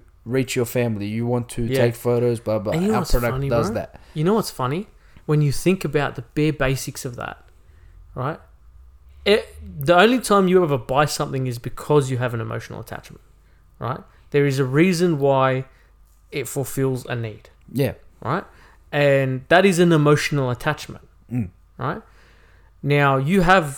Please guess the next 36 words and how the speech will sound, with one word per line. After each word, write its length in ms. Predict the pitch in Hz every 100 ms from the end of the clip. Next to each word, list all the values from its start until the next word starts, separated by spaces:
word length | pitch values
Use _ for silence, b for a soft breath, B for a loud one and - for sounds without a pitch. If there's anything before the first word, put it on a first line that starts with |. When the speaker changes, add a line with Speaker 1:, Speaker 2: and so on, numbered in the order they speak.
| - -
Speaker 2:
five 360 | - - 165 165
phones 380 | - 156 147 131
in 120 | 120
front 240 | 117 151
of 140 | 139 -
you. 140 | - - _ _ _ _ _ _ _ _ _ _ _ - _ _
I 40 | -
can 160 | -
almost 300 | 190 202 156
guarantee 480 | 151 170 160 139 160 175
you, 180 | 143 131
you're 200 | 135 143
not 400 | 147 180 - 160
gonna 240 | 170 156
go 420 | 139 151 147 147
and 340 | - 131 127 127
look, 240 | 147 147
unless 320 | 131 139 175 -
you're 120 | 127
interested, 480 | 156 139 - 113 117
but 120 | 135
you're 100 | 147
not 120 | 185
gonna 180 | 175 151
go 240 | 160 170
and 160 | 143 139
look 220 | 165 -
at 280 | 135 - - - -
the 100 | 131
specs 640 | - - 170 156 - -
of 100 | 127
the 80 | 127
phone 360 | - 156 143 135
in 100 | 127
terms 240 | 147 127
of 160 | 131